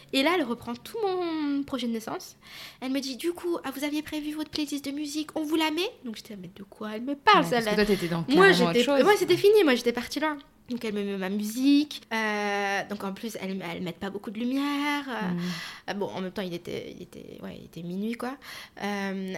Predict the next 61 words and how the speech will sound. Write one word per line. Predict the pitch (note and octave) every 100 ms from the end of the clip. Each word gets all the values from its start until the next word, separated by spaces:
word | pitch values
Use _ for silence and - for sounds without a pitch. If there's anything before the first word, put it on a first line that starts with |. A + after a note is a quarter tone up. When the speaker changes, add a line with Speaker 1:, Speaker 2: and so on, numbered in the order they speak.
| -
Speaker 1:
après, | G#3 - A#3+
elles | A3
me, | G#3 G#3 G3 G3
elles | G3+
font | - G#3
quoi ? | G#3 G#3+
Elles | G3
font, | - - F3 -
elles | G#3+
me | G#3
disent, | G3+ A3+ G#3+ G#3+
du | G#3+
coup, | A#3+ C#4 C4+
vous | A#3
voulez | A3 A#3
vous | A#3
mettre | A3+ A3
sur | A#3
le | A#3
côté, | C4+ C#4 C#4+ B3+
à |
quatre | A#3+ B3 -
pattes, | C#4 C4+
vous | G3
Speaker 2:
Mm. | F#3+
Speaker 1:
vouliez | G#3 G#3+
pas | B3
du | B3
tout | -
la | A#3+
position | A#3+ A#3 - B3
gynécologique. | A#3 A#3+ B3+ C4 B3 D4 - - - - -
Alors | F#3 F#3
que | A#3
moi, | B3+
tu | B3
sais, | B3
j'étais | F#3 F3+ F3+
en | F#3+
mode, | -
j'étais | G3 -
sur | F#3 G3
le | G#3+
dos, | G#3+ G#3+
en | -
mode, | -
j'ai | -
trop | - A#3
mal. | A3+ C4+ C#4+ - - - - -
Et |
j'étais | - -
en | F#3+
mode, | F#3+ - _ _ _ -
ah, | -
c'est | - -
génial. | - A#3+ B3 - -
Genre, | A#3+ A#3
elles, | A3+
euh, | G#3+ G#3+ G#3 G#3 - -
elles | A3+ A3+
ont | A#3+